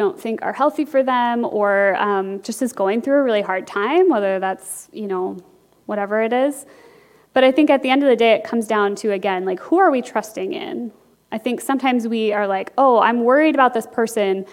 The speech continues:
I have to do everything I can to help them," or in some senses almost fix them. You know, it's, like, something we can kinda move into. Uh,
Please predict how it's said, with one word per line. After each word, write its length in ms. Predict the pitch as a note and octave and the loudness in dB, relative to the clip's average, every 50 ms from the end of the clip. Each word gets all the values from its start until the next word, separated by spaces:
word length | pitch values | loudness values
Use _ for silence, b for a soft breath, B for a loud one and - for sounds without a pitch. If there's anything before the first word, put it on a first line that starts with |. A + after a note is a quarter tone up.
| B B B B | B B B B
I 80 | A#3+ | 2
have 120 | C#4 C#4+ C#4+ | 2 2 2
to 100 | - C4 | 0 -2
do 160 | A#3 B3+ - | -2 -2 -2
everything 500 | - - A#3+ A#3 C#4 C4 - B3+ A3+ A3 - - | 0 0 0 0 0 -2 0 0 -2 -2 -2 -2
I 240 | G#3 G#3+ A3 A#3 | -2 0 0 -2
can 640 | A3+ - - A3 G#3+ G3+ F#3+ F#3+ F#3+ F#3+ F#3+ G3+ G3 b b b b b b b - - - | -2 -6 -8 -6 -4 -2 -2 -2 -2 -4 -4 -6 -8 b b b b b b b -16 -10 -8
to 440 | A3+ G#3 G3+ G3+ G3+ G3 G3+ - - - _ _ | -6 -4 -4 -4 -4 -4 -6 -8 -12 -18 _ _
help 360 | - - A#3 A3 G#3+ A3 G#3 | -4 0 0 0 0 0 -2
them," 300 | G#3 G3 F#3+ F#3+ G3 G3 | -4 -2 -2 -2 -4 -4
or 460 | - G3 F#3+ F#3+ F#3+ F#3+ G3 G3 F#3+ _ _ _ _ _ _ _ - | -6 -6 -4 -4 -6 -6 -8 -10 -12 _ _ _ _ _ _ _ -16
in 100 | A#3 A3 | -12 -8
some 200 | - C4 C4+ C4+ | -6 -4 -4 -2
senses 340 | C4+ D4 C#4+ - D4 C4+ B3+ | -2 -2 -2 -2 -2 -2 -2
almost 300 | A3 A#3 A3 G#3 G#3+ - - | -2 -2 -2 -6 -6 -8 -8
fix 260 | - A#3+ - - - - - | -8 -8 -8 -8 -12 -6 -4
them. 260 | D4 D#4+ E4 E4 F4 - - - _ - | -2 -2 -2 -2 -4 -6 -12 -20 _ -10
You 120 | F4+ C4+ C#4 | -6 -6 -4
know, 180 | C#4+ D4+ E4 E4 | -2 0 -2 -2
it's, 100 | - A3+ | -2 -4
like, 120 | G#3+ G#3 | -8 -8
something 360 | - - A#3 G#3+ - A#3 A3+ | -8 -10 -8 -8 -6 -6 -4
we 100 | A3+ A3 | -4 -4
can 120 | G#3+ A3 G#3+ | -6 -6 -6
kinda 180 | - G#3+ G#3 | -6 -6 -4
move 220 | G#3 G#3 G3+ G#3 G3+ | -4 -4 -4 -4 -4
into. 480 | G3+ G#3 G#3 - C#4 C4+ D4 D#4+ E4+ - B B B B B B B B B B | -6 -8 -6 -6 -6 -4 -4 -4 -4 -6 B B B B B B B B B B
Uh, 460 | - A3 G#3+ G3 F#3+ F#3 F#3 - | -2 0 2 2 2 0 0 -2